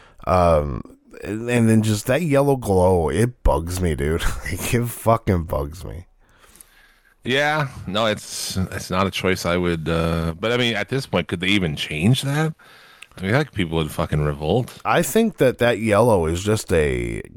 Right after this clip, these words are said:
Speaker 1: uh, an, an ad, because you'll see an ad show up on the back screen, which is another thing that bugs me, is the constant running of ads that you see.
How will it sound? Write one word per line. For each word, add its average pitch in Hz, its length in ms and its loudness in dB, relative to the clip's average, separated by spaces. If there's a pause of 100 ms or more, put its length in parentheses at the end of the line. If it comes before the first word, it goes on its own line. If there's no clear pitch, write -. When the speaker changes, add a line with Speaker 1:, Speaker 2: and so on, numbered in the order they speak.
(360)
Speaker 1:
uh, 87 480 0
an, 73 220 -6
an - 240 -4
ad, 69 500 -2 (400)
because 117 340 2
you'll 117 100 4
see 131 600 2 (380)
an 107 180 2
ad 113 340 2
show 107 300 2
up 107 160 4
on 101 160 2
the 82 60 -6
back 98 300 0
screen, 87 280 0
which 90 160 0
is 98 100 -2
another 113 260 4
thing 92 200 -4
that 76 60 -2
bugs 78 340 0
me, 76 80 -4
is 71 160 -6
the 80 80 -12
constant - 440 -6
running 78 280 -2
of 67 100 -6
ads 67 360 -4
that 57 100 -8
you 62 80 -10
see. 62 320 -8